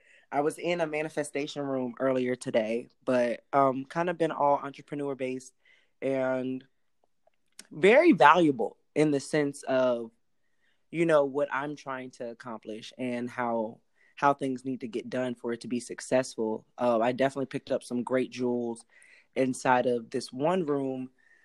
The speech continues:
that kind of went over how to use social media and social media ads to your advantage. So, um, I feel like before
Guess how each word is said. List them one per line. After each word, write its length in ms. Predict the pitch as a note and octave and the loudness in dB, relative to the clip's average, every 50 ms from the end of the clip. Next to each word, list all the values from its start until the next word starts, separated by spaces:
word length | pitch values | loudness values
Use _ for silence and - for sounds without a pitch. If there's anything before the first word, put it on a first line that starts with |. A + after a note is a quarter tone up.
| _ _ | _ _
that 340 | - F3 E3 D3+ D3 C#3 - | 2 4 4 4 4 0 -4
kind 240 | - F3 E3+ F3 E3+ | -2 0 0 0 0
of 60 | E3 | -2
went 180 | D#3+ E3 D#3+ C#3 | -4 -4 -4 -2
over 280 | D3+ E3 C#3+ D3+ D3+ | -2 -2 -2 -2 -4
how 320 | D3+ D#3 E3+ D#3 D#3 D#3 D3 - - | 0 2 4 4 4 2 0 -2 -6
to 200 | E3+ D3+ D3 C#3+ | -4 -4 -4 -4
use 360 | C3+ C3 D3 D3+ D3+ C#3+ - | -6 -8 -8 -8 -8 -8 -8
social 300 | - D3+ D3+ - - D3 | -6 -8 -6 -6 -8 -8
media 560 | C#3+ C#3+ C#3+ C#3+ C#3 C#3 C3+ C3 C3 C3 B2 - _ _ _ _ _ _ _ - - | -8 -6 -6 -4 -4 -2 -2 -2 -4 -6 -10 -12 _ _ _ _ _ _ _ -10 -8
and 120 | D3 D3 | -8 -6
social 300 | - D#3+ D3+ D3 - C#3+ | -4 -6 -6 -6 -6 -8
media 320 | C#3+ C#3 C3 C3 C3 - - - | -8 -6 -4 -4 -4 -4 -4 -6
ads 720 | C3+ C3+ C3+ C#3 C#3 C3 B2 A#2+ - - - - - - _ _ _ _ _ - | -6 -4 -4 -2 -2 -2 -2 -4 -6 -10 -16 -18 -20 -20 _ _ _ _ _ -16
to 460 | - - F3+ E3 D3 C#3 C3+ C3+ B2+ - - - | -8 -4 -2 -2 -2 -2 -4 -6 -10 -12 -8 -2
your 180 | C3 C#3 C3+ B2 | 2 4 4 4
advantage. 920 | A#2+ A#2 A#2 D3 C#3+ C#3+ C3+ - - - - - F#2+ - - - - _ _ _ _ _ _ _ _ - _ - | 2 2 0 0 0 0 0 -2 -6 -10 -10 -12 -12 -12 -14 -14 -14 _ _ _ _ _ _ _ _ -20 _ 2
So, 440 | - G#3 G#3 G3+ G3+ G3 G3 F3 - - _ - | 6 8 8 8 8 6 4 4 0 -4 _ -2
um, 400 | D3 D#3+ E3 D#3+ D#3+ D#3+ D3 - - | 0 0 0 -2 -6 -10 -14 -12 -10
I 80 | C#3 D3 | -10 -10
feel 200 | - - F#3+ G3+ | -8 -6 -6 -6
like 180 | G3+ F#3+ F#3 - - C#3+ | -4 -6 -8 -8 -10 -12
before 640 | D#3 D3 - - - D#3 D#3 E3 E3 E3+ F3 F#3 | -12 -12 -10 -8 -6 -2 0 0 0 -2 -4 -8